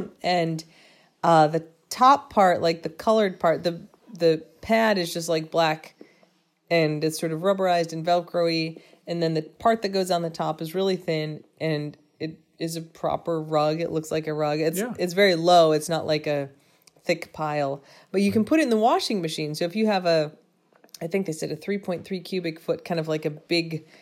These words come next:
Speaker 1: at-home washing machine, which is what we have.
Speaker 2: No.
Speaker 1: It fits in there sort of on the same setting you would use for a comforter. And I had been looking at it. They're, like, four hundred bucks.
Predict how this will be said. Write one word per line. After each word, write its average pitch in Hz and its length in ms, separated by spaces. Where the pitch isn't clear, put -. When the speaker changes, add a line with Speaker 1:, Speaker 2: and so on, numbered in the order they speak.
Speaker 1:
at-home 160 460
washing 156 360
machine, 156 280
which 151 140
is 151 120
what 156 140
we 160 120
have. 156 420
Speaker 2:
No. 165 220
Speaker 1:
It 190 160
fits 202 300
in 185 160
there 165 380
sort 170 180
of 160 100
on 160 80
the 160 60
same 160 260
setting 156 280
you 151 60
would 151 140
use 156 220
for 151 160
a 147 40
comforter. 143 680
And 170 180
I 165 60
had 160 160
been 156 100
looking 202 340
at 175 140
it. 165 100
They're, 175 120
like, 160 180
four 180 220
hundred 160 320
bucks. 151 480